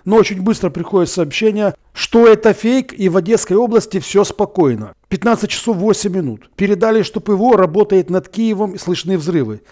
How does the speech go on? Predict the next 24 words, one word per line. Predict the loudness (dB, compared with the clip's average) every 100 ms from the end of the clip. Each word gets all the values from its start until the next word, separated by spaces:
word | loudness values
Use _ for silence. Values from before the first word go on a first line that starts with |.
| _ -10 -4
Пятнадцать | 0 2 2 0
часов | -2 -4 -2
одиннадцать | -2 -2 -2 -4 -2
минут. | -4 -4 -8 _ _
Слышна | -6 -2 -2 2 2 2
работа | 2 0 2 0 0
П | 0 -2
В | 0
О | 0 0 -2 -8
в | -6
Киевской | 0 0 0 2
области. | 2 2 -6 -12 -20 _ _ _ -4
Пятнадцать | -2 0 0 0 -2
часов | -6 -4 -6
тринадцать | -4 -2 0 0 -2 -4
минут. | -4 -6 -10 _
Взрывы | -10 -2 0 0
в | -2
Киеве. | -4 -2 0 -2 -6 _ -4
Над | -2 0
городом | 2 4 4 2 0
поднимается | -2 0 0 2 0 -2
черный | -2 0 2 0
дым. | -2 -4 -4